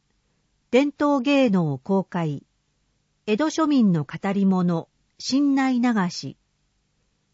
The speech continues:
切々とした愛情を特色とし、歌も三味線も泣くように弾き語り、江戸庶民の語り物として親しまれた新内節をお楽しみください。日時、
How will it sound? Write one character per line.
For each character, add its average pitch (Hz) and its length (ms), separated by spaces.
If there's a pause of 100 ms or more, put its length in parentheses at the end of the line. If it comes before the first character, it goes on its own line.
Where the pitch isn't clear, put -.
(300)
切 - 260 (200)
々 294 100 (100)
と 285 140
し - 80
た 269 180
愛 226 180
情 247 300
を 233 80
特 - 240
色 - 260
と 226 140
し、 208 300 (460)
歌 311 240
も 254 140
三 185 180
味 240 100
線 254 260
も 247 140
泣 214 180
く 277 120
よ 302 160
う 285 40
に 185 140
弾 - 80 (160)
き - 20
語 202 280
り、 151 200 (480)
江 220 120
戸 294 80
庶 320 240
民 262 260
の 175 120
語 - 280
り 254 140
物 247 260
と 233 100
し - 140
て 233 160
親 254 180
し 254 140
ま 240 140
れ 208 120
た 151 260 (280)
新 277 360
内 277 260
節 247 340
を 240 240
お 196 60
楽 247 260
し 233 160
み 233 140
く 226 80
だ 208 160
さ 196 160
い。 156 160 (1200)
日 247 320
時、 147 240